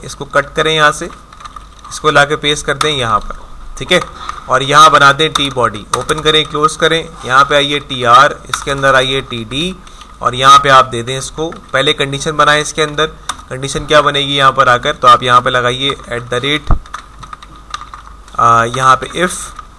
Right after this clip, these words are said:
अगर data खाली ना हो तो, मतलब record अगर empty होगा तो वो error देने से बचाए इसको। तो if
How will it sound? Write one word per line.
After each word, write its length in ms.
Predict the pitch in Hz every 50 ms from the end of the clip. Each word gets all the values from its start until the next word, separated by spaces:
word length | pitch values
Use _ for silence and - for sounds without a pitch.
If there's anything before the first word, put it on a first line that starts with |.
| - - - -
अगर 340 | 143 147 143 160 180 185 160 - - - 139 131
data 340 | 143 143 143 - 151 151 151
खाली 420 | 151 - - 151 139 139 147 147
ना 100 | 147 143
हो 160 | 135 139 139 127
तो, 220 | - 160 175 170 147
मतलब 240 | 135 123 147 151 139
record 340 | 139 143 - 139 143 143 143
अगर 200 | 139 139 135 135
empty 300 | 131 131 139 135 180 175
होगा 260 | 170 165 156 165 160
तो 140 | 156 156 156
वो 100 | 151 143
error 260 | 135 135 139 143 139
देने 220 | 135 139 139 139
से 80 | 135 147
बचाए 380 | 135 131 123 131 123 135 143 151
इसको। 260 | 143 - - - - 127 - - - - - - - -
तो 100 | 147 147
if 100 | 147